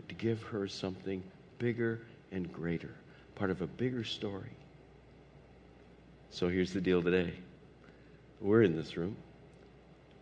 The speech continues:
God is in this room. What is the emptiness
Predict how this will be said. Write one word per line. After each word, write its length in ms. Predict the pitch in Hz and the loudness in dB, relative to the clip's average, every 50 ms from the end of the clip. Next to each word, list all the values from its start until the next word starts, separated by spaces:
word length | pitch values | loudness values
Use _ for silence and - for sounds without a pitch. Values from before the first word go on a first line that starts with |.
| - | -4
God 240 | - 92 101 107 107 | -2 0 0 0 -2
is 120 | 107 95 113 | -2 0 -2
in 120 | 107 104 | 0 0
this 200 | 101 95 95 - | -2 -4 -4 -4
room. 300 | 101 107 113 143 143 143 - - - - - - - - - - - - - - - - - - - - - - - - - - - - - - | -4 -4 -2 -4 -6 -10 -12 -16 -20 -20 -20 -20 -20 -20 -20 -20 -20 -20 -20 -20 -20 -20 -20 -20 -20 -20 -20 -20 -20 -20 -20 -20 -20 -20 -8 -6
What 120 | 135 139 | -2 0
is 100 | 151 139 | 0 4
the 180 | 127 113 101 95 | 6 6 8 8
emptiness 680 | 92 92 - - 87 78 - 143 - - - - - | 6 6 2 -2 -4 -4 -4 -4 -6 -10 -12 -12 -14